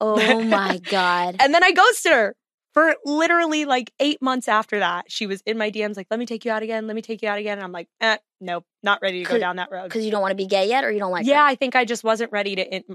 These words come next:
Speaker 2: I wasn't ready.
Speaker 1: You knew you were gay, but you're like, "Okay, now I gotta, like, sit on this."
Speaker 2: Yeah.
Speaker 1: Shit.
Speaker 2: Yeah.
Speaker 1: Okay, so, uh, uh, what, what, what do the next eight months look like? Are you like, "I'm su-, am I sure? Am I okay?" Or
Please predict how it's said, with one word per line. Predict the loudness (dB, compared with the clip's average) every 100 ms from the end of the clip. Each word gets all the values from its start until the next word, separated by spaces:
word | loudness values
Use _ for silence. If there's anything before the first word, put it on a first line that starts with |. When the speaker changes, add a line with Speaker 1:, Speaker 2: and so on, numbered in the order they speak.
| -2
Speaker 2:
I | -2
wasn't | 0 -4 -6
ready. | -14 -18 -12
Speaker 1:
You | -4 -2 0
knew | 2 2
you | 4 2
were | 4
gay, | 4 4
but | 4
you're | 0 0
like, | 2
"Okay, | 0 0
now | 0 0
I |
gotta, | 0 0
like, | -2 -4
sit | -8
on | -6 -8
this." | -8 0
Speaker 2:
Yeah. | 0 0 -8 _ -20 -10
Speaker 1:
Shit. | -2 0 -2 -6 -12 -4
Speaker 2:
Yeah. | -2 -2 -4 _
Speaker 1:
Okay, | -2 -2 0
so, | 0 -2 -4
uh, | -14 -12 -10
uh, | -4 -2 0
what, | 2 2
what, | 2 2
what | 2 0
do |
the | 0 -2
next | -4 -6
eight | -4
months | -4 -4 -8
look | -10
like? | -10 -4
Are |
you | 0
like, | 0
"I'm | 0 -2
su-, | -4
am | -4
I | 0
sure? | 2 4 4 4
Am | 4 4
I | 2
okay?" | 2 2 4 4
Or | 0 -4